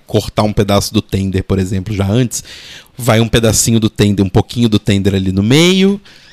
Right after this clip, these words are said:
mas principalmente eu acho que vão passas também. A gente não é, a gente é super a favor da passas, mas vai ovo e bacon principalmente. Então o que que você vai fazer? Você vai fritar um bacon ali em, em cubos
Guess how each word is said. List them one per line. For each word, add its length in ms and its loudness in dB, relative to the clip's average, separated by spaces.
mas 360 0
principalmente 1040 2
eu 60 4
acho 220 2
que 100 -2
vão 240 0
passas 540 -2
também. 200 -2
A 40 2
gente 260 -2
não 180 2
é, 340 0
a 80 0
gente 320 0
é 80 2
super 380 0
a 60 4
favor 320 0
da 120 0
passas, 500 -10
mas 280 0
vai 300 4
ovo 360 6
e 40 4
bacon 480 -2
principalmente. 640 -4
Então 140 -2
o 60 -4
que 100 -2
que 80 -6
você 100 -4
vai 100 2
fazer? 340 -2
Você 120 -6
vai 240 2
fritar 400 0
um 100 0
bacon 420 2
ali 160 2
em, 280 -2
em 40 -2
cubos 760 0